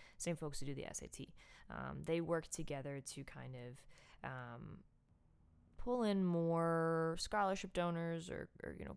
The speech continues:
grant, uh, backers, things like that. So it's a nice way to do that. So I doc can actually be used to help you provide info on both the fafsa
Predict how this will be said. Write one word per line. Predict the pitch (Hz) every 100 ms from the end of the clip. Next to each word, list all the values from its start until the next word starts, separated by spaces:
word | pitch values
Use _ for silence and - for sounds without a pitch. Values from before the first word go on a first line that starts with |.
| -
grant, | 185 175 165 - - -
uh, | 90 50 50 -
backers, | - - 80 -
things | 143 139
like | -
that. | - -
So | - 156 160 - - - - _ _ -
it's | - 160
a |
nice | 139 -
way | 87
to | -
do |
that. | - - - - -
So | -
I | - 233
doc | 294 294
can | 226
actually | - 202
be | 175
used | 160 156 - -
to | 165 151 147 151
help | - 156 156
you |
provide | - 156 151 143
info | 143 143 147
on | 143
both | 143 -
the |
fafsa | 143 139 131 139